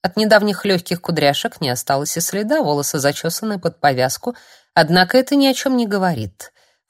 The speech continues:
В последнее время у нее было немало высоких гостей, а она всегда заботливо следит за тем, чтобы отвечать самым разным вкусом. «Я рада, что ты пришла. Я беспокоилась, как бы избыток работы не повредил тебе.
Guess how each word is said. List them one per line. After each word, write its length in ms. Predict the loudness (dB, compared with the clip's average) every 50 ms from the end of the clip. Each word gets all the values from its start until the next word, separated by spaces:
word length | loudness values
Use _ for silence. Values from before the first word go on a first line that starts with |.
| _ _
В 20 |
последнее 480 | -2 0 2 0 2 2 4 2 2 2
время 300 | 2 2 2 2 2 2
у 40 |
нее 260 | 2 2 2 2 2 2
было 160 | 2 0 0
немало 400 | 0 0 2 2 2 2 0 -2
высоких 440 | -2 -4 -4 -6 -4 -4 -4 -4 -2
гостей, 840 | -2 -2 -2 -2 -6 -8 -4 -2 0 0 0 0 -2 -4 -8 -12 -16 -20 -20 -20 -20 -8 _
а 160 | 2 4 4
она 160 | 4 4 2 0
всегда 480 | 0 -2 -2 -2 0 0 0 0 2
заботливо 560 | 2 0 2 2 0 -2 -2 -4 -4 -4 -4
следит 500 | -4 -4 -4 -4 -4 -4 -2 -4 -4 -2
за 120 | 0 -2 -2
тем, 340 | -2 -4 -4 -4 -4 -4 -6
чтобы 300 | -6 -6 -2 2 2 0
отвечать 480 | 0 0 -6 -8 -4 -4 -4 -4 -4
самым 440 | -4 0 2 2 2 2 -2 -4 -2
разным 380 | 0 -2 -2 -2 -2 -4 -4 -6
вкусом. 560 | -8 -10 -8 -8 -6 -6 -6 -6 -8 -8 -12 _ _ _ _ _ _ _ _ _ _ _ _ _ _ _ _ _ _ _ _ _ 2
«Я 280 | 4 6 8 8 8 8
рада, 200 | 8 6 4 2
что 200 | -2 -2 -4 -2
ты 100 | -2 -4
пришла. 460 | -4 -4 -6 -4 -2 -2 -2 -2 -4 _ _ _ _ _ _
Я 240 | 2 4 6 6
беспокоилась, 720 | 4 4 0 0 0 0 0 2 0 2 2 2 0 -4 -2
как 160 | -4 -4 -2
бы 140 | -2 -2 -4
избыток 400 | -2 -2 -4 -2 -2 -4 -2 2
работы 400 | 2 2 2 0 -2 0 0 0
не 180 | 2 2 2
повредил 480 | 0 0 0 0 0 0 0 -2 -4 -4
тебе. 340 | -4 -6 -4 -2 -2 -4